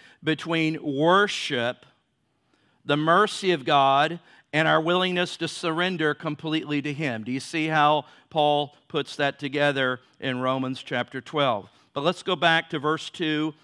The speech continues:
of First Thessalonians chapter four.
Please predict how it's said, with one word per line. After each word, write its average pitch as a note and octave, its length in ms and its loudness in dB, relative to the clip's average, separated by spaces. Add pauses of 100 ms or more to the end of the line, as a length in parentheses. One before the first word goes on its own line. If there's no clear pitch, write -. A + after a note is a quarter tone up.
(160)
of B2+ 140 -2
First D#3 260 0
Thessalonians C#3+ 760 -2
chapter C#3+ 440 -2
four. B2+ 520 -2